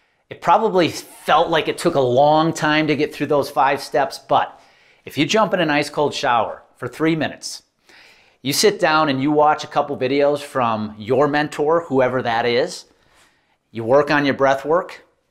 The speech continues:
you close your eyes and you visualize the perfect day, and then you put pen to paper and you write out what the perfect day would feel like,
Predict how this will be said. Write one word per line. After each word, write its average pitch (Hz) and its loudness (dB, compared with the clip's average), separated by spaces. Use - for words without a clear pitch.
you 107 -14
close 151 2
your 143 2
eyes 135 2
and 131 -4
you 120 -4
visualize 135 0
the - -14
perfect 135 -6
day, 127 -2
and 120 -8
then 123 -4
you 117 -4
put 117 -14
pen 139 -4
to 139 0
paper 160 -2
and 113 -12
you 120 -8
write 120 -2
out 127 0
what 151 -4
the - -14
perfect 151 -6
day 151 0
would 156 -4
feel 165 -4
like, 165 -2